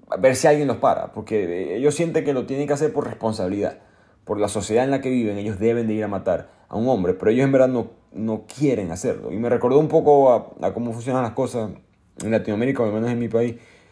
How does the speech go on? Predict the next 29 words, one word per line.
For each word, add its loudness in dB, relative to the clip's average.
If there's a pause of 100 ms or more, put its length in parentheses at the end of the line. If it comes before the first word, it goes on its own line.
(320)
Siempre 0
parecía 2
que -6
si -6
había -2
un, -6 (460)
hay, 2
si -2
algún 0
tipo 0
de 6
sangre 0
se -4
derramaba 2
en -4
algún -2
lado, 0
alguien -2
tenía -2
que -4
pagar, 0
¿no? -8
Y -4
nunca 2
para, 2
ese -6
siglo 0
nunca -4
para. -6